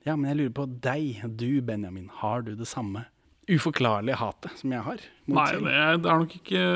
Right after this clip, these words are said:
Speaker 2: jeg har nok ikke det
Speaker 1: Brenner
Speaker 2: samme
Speaker 1: det
Speaker 2: gre-,
Speaker 1: like
Speaker 2: det brenner
Speaker 1: hett?
Speaker 2: ikke.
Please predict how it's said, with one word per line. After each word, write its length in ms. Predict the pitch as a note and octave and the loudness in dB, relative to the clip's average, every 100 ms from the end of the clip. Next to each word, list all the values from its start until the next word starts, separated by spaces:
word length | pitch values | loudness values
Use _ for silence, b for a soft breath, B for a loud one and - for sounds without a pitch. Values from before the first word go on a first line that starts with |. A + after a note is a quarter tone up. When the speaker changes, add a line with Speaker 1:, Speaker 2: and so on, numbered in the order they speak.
| F3 E3+ | 2 4
Speaker 2:
jeg 120 | F3 E3 | 4 6
har 140 | E3 | 6
nok 120 | D#3+ E3+ | 4 0
ikke 220 | - F3+ | 0 2
det 160 | F3 E3+ | 2 6
Speaker 1:
Brenner 360 | D#3+ C#3+ C#3+ | 8 12 12
Speaker 2:
samme 160 | E3+ D3+ | 12 10
Speaker 1:
det 100 | D#3 | 10
Speaker 2:
gre-, 100 | D#3 | 8
Speaker 1:
like 320 | C3+ - D3 | 6 2 6
Speaker 2:
det 120 | C#3+ B2 | 6 8
brenner 400 | D#3+ D3 C#3+ C#3+ | 6 4 2 0
Speaker 1:
hett? 120 | - | -2
Speaker 2:
ikke. 260 | C#3+ B | -4 B